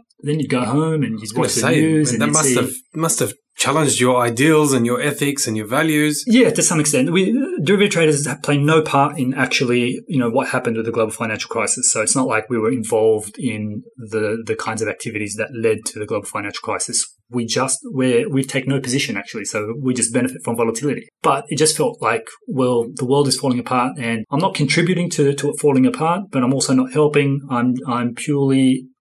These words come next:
Speaker 1: I'm the better player in a zero-sum game.
Speaker 2: So what
Speaker 1: And
Speaker 2: was missing? You said something was missing in, in that whole experience.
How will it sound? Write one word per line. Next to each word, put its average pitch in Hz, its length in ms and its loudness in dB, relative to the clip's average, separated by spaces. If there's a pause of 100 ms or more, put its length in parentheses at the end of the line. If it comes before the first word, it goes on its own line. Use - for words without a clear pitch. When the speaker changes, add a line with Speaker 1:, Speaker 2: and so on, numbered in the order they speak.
(160)
Speaker 1:
I'm 135 160 2
the 127 120 2
better 156 280 0
player 135 400 0 (120)
in 127 120 -2
a 117 40 -2
zero-sum 113 540 -2
game. 113 300 -4 (280)
Speaker 2:
So - 160 2
what 170 100 6
Speaker 1:
And 175 100 6
Speaker 2:
was 147 160 4
missing? 165 280 2
You 120 100 2
said 143 200 2
something 151 280 0
was 123 180 2
missing 123 400 0
in, 120 240 0
in 127 140 0
that 117 160 0
whole 131 160 -2
experience. 117 600 -4